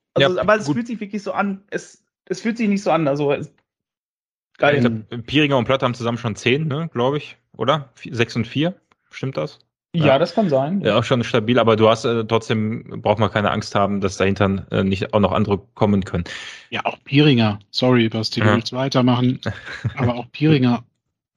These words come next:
Speaker 3: Ey, was für ein geiler Spieler. Ohne Flachs. Auch scheißegal, ob der von Beginn an spielt oder ob der eingewechselt wird. Ja, der, unfassbar, was der für eine Technik hat, wie der Bälle verarbeiten kann und wie, was für einen Wumms der hat, muss ich noch mal sagen.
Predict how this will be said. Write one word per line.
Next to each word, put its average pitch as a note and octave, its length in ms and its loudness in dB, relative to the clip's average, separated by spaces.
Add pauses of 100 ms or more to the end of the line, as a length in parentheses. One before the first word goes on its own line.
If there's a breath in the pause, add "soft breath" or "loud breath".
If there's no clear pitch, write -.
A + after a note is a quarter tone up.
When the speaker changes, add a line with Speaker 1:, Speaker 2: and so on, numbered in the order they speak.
(760)
Speaker 3:
Ey, B2+ 220 -6 (460)
was C3+ 200 -6
für - 120 2
ein C#3 140 4
geiler D3 500 2 (120)
Spieler. F3 560 0 (1000)
Ohne F3 200 2
Flachs. - 480 -2
Auch F#3+ 160 -2
scheißegal, G3+ 560 2
ob F#3 100 0
der D3+ 100 -2
von D#3 200 0
Beginn D3 240 4
an A3 120 4
spielt G3 260 0
oder F3 180 0
ob F3 100 -8
der - 120 -4
eingewechselt C#3+ 500 0
wird. D#3+ 200 -2 (880)
Ja, B2+ 160 -4
der, C3 320 -4
unfassbar, E3+ 600 2
was D3+ 160 0
der D#3+ 140 2
für - 140 -4
eine C#3+ 80 2
Technik D3 380 0
hat, C3+ 220 -2 (420 loud breath)
wie C3 100 -4
der C#3 140 4
Bälle C#3+ 240 4
verarbeiten C3 640 0
kann B2+ 240 0
und B2 180 -2
wie, B2 160 -2 (140)
was C3 160 0
für C#3 120 2
einen B2 200 2
Wumms C3+ 240 0
der B2 100 2
hat, A#2+ 160 0
muss B2+ 140 -2
ich A#2+ 100 0
noch B2 160 0
mal B2 140 2
sagen. A2+ 300 -2